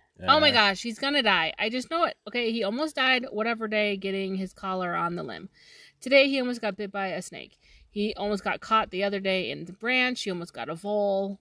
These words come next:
Speaker 1: which, uh, not like a vole or a mole or some little teeny critter that went by my feet and I let it go. I didn't move 'cause I didn't want Sammy to know he was there. But at the rate he's going, Sammy's not gonna make it very long.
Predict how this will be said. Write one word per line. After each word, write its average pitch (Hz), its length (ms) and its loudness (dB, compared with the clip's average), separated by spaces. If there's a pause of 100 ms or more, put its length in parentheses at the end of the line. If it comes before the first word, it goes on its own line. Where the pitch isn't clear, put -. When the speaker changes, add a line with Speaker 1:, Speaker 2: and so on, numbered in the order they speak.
Speaker 1:
which, 185 280 -6
uh, 180 60 -4
not 180 200 -4
like 165 140 -6
a 156 60 -8
vole 147 360 -10
or 185 260 0
a 165 160 -6 (100)
mole 165 380 -6
or 170 140 -8
some 180 260 -8
little 170 320 -8
teeny 170 380 -6 (220)
critter 170 360 -6
that 151 280 -8 (420)
went 190 160 0
by 202 140 6
my 175 160 -2
feet 196 260 -6
and 151 100 -8
I 156 60 -4
let 175 220 -2
it 151 120 -6
go. 160 220 -4
I 156 100 -2
didn't 170 200 -4
move 180 300 -2
'cause 175 160 -8
I 170 40 -4
didn't 170 160 -4
want 127 180 -8
Sammy 170 280 -8
to 170 80 -6
know 165 180 -6
he 165 100 -6
was 160 180 -10
there. 156 380 -8 (500)
But - 220 -8
at - 140 -12
the 185 100 -8
rate 214 300 0
he's 196 240 -6
going, 165 420 -4
Sammy's 175 460 -8
not 165 180 -10
gonna 160 140 -10
make 160 200 -8
it - 100 -14
very 139 200 -10
long. 135 320 -10